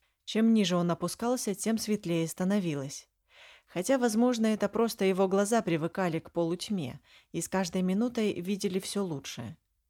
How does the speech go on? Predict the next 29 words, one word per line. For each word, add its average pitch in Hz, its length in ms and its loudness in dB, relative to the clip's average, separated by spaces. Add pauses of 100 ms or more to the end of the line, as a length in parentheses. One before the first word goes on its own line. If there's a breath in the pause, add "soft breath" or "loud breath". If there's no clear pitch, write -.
(480 soft breath)
Убедившись, 202 760 -2
что - 380 0
отошёл 185 460 0
достаточно 170 600 -2
далеко 175 400 0
от 165 160 -2
выхода, 156 500 -4 (300 loud breath)
Амоа 226 540 0
осмелился 208 840 -2
негромко 180 520 0
позвать: 165 520 -6 (500)
«Рене, 190 520 0 (320)
ты 196 100 2
здесь? 202 480 -2 (540)
Ты 202 100 4
меня 196 280 4
слышишь?» 214 600 -2 (540)
Но 214 160 4
ответом 254 400 4
ему 226 260 6
служило 196 480 2
лишь 165 300 -2
эхо 226 460 -2
из 175 340 -4
отражённых 175 760 -2
от - 140 -6
каменных 170 500 -2
стен 165 340 -4
звуков. 139 560 -8